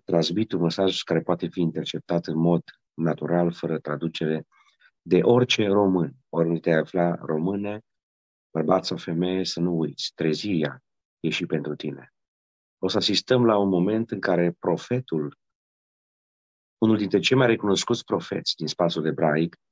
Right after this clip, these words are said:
un bărbat care, dacă zicea cuiva că va muri,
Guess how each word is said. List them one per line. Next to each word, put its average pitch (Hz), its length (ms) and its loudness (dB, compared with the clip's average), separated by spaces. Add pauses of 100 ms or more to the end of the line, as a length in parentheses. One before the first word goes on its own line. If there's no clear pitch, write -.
(440)
un 90 100 0
bărbat 90 340 4
care, 87 320 4
dacă 90 480 2
zicea 107 580 -2 (180)
cuiva 92 480 0
că 80 340 -6
va 90 160 -2
muri, 92 580 -4